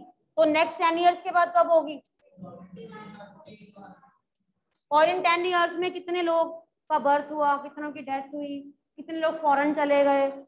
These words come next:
Old age जो people होंगे वो क्या job, हाँ? Because it is very difficult to collect data, इतने लोगों का data collect करना बहुत मुश्किल होता है। तो normally government का target होता है कि पिछले दस साल में कितनी increase हुआ है,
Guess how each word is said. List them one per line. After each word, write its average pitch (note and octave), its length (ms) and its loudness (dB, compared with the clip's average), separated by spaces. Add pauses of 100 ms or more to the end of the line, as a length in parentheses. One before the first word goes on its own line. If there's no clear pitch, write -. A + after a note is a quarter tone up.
(320)
Old D4 340 6
age D4 160 2
जो D4 80 -4
people D4 360 -4
होंगे C#4 320 0 (260)
वो C#4+ 80 -8
क्या D#4 240 0
job, C#4+ 420 -6 (960)
हाँ? E4 140 -14 (1800)
Because F4+ 460 -2
it - 80 -12
is F4+ 160 -8
very G#3+ 220 -2
difficult F4+ 520 -6
to F4+ 120 -12
collect D#4+ 260 -4
data, C4+ 360 0 (440)
इतने D#4+ 240 -4
लोगों D#4 200 0
का D#4+ 80 0
data C#4 280 -2
collect C#4+ 300 -10
करना D4 140 -6
बहुत C#4 220 -6
मुश्किल B3+ 320 -14
होता - 220 -20
है। - 60 -20 (540)
तो D4 60 -2 (100)
normally E4 440 2 (500)
government D4 360 4
का F4+ 80 2
target D#4+ 400 2
होता D4+ 200 0
है E4 60 0
कि F#4 120 -6
पिछले F4 320 -6
दस E4+ 200 0
साल D#4+ 260 0
में D#4+ 120 -4
कितनी E4 320 -6
increase D4+ 400 -6
हुआ D4 180 0
है, C#4 120 -4